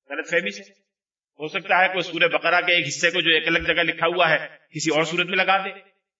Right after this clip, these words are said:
اور اس طرح سے اس کا امکان موجود تھا عقلاً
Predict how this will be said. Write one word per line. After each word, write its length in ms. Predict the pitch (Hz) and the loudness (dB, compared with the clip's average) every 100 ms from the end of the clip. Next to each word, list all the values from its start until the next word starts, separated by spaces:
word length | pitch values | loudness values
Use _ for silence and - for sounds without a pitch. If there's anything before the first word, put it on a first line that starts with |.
| _ _ _ _ | _ _ _ _
اور 100 | 151 | -8
اس 140 | 196 190 | -8 -2
طرح 180 | 208 202 | 0 2
سے 160 | 202 | 0
اس 100 | 185 - | -4 0
کا 80 | 180 | -2
امکان 500 | 170 170 185 208 180 | -2 0 0 0 -4
موجود 340 | 156 180 240 | -8 -8 -6
تھا 180 | 196 180 | -2 0
عقلاً 280 | 165 180 | 0 0